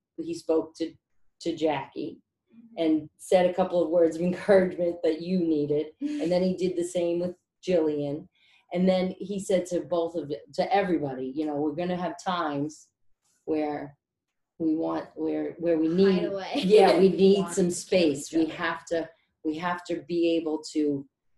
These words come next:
Speaker 1: we have to give each other our space when we need it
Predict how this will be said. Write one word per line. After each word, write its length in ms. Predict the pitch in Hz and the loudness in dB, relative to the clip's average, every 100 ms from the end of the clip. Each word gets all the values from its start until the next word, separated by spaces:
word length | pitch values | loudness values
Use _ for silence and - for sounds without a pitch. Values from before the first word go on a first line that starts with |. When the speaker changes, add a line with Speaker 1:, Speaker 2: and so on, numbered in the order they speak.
| _ _ | _ _
Speaker 1:
we 100 | 165 | -4
have 180 | 180 196 | -2 -2
to 80 | 190 | -4
give 260 | - 196 180 | 0 2 2
each 180 | 175 180 | 0 0
other 260 | 165 156 | 0 0
our 100 | 156 | 0
space 460 | 147 - 165 139 - | -4 -4 -2 -2 -4
when 160 | 143 | -4
we 100 | 147 | -2
need 280 | 147 151 139 | -2 -4 -6
it 100 | - | -10